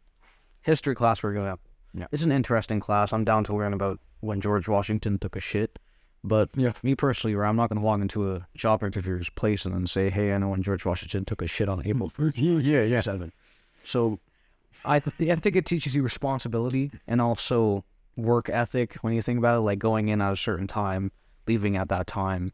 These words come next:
Speaker 2: Yeah.
Speaker 1: and doing it without being f-, failed in a class or fired by a job.
Speaker 2: I do agree with, like, the whole, you know, work, like, in school, but homework, it just kind of
Speaker 1: Homework sucks.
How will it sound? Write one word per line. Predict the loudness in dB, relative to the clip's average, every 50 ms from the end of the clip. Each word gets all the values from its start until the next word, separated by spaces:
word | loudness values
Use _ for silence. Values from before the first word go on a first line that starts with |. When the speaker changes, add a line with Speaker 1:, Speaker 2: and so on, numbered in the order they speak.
| -10 -14 -8
Speaker 2:
Yeah. | -6 -6 -6 -4 -2
Speaker 1:
and | 0 0 0 2
doing | 2 0 2 2 0 0
it | 0 -2 -2
without | -2 -4 -2 -2 -2 0 -2 -4 -8 _ _ _ -20 -20 -20 -20 -20 -20 -20 _ _ -20 -20 -20 -18 -10 -2
being | 0 2 2 2
f-, | 0 -4 -8 -20 -20 -20 _ -20 _ _ -20 -20 -20
failed | -18 -8 -2 2 2 4 4 4 2
in | 2 0
a | 0
class | 0 0 0 0 0 -2 -4
or | -6 -4 -6 -6
fired | -6 -4 -4 -2 -2 -2 -2 -4 -2 -2
by | -2 -2 -2
a | -4
job. | -4 -4 -4 -2 -2 -4 -2 0
Speaker 2:
I | 0 0
do | 2 0 0 0
agree | -2 -2 0 2 2 4
with, | 4 2 2 2
like, | 2 2 2 2
the | -2 -2
whole, | 0 0 0 0 -2 -4 _ -16 -20 -20 -20 -20 _ -20 -20 _ _ _ _ -6
you | -4 -2
know, | -2 0
work, | 0 0 0 0 -2 -4 -6 -6 -6 -6 -6 -10 -12 _ _ _ _ -10
like, | -8 -8 -8 -10 -16 _ _ 0
in | 2 2 2
school, | 0 -2 -4 -2 -2 -2 -4 -8 -8 -6
but | -6 -6 -6
homework, | -6 -2 0 0 2 0 0 -4 -6 -8
it | -6
just | -6 -6 -6 -2
kind | 0 0 2 0
of | 0 -4 -8 -14 -18 -6
Speaker 1:
Homework | -2 0 0 0 0 -2
sucks. | -4 -4 -4 -6 -10 -18 -20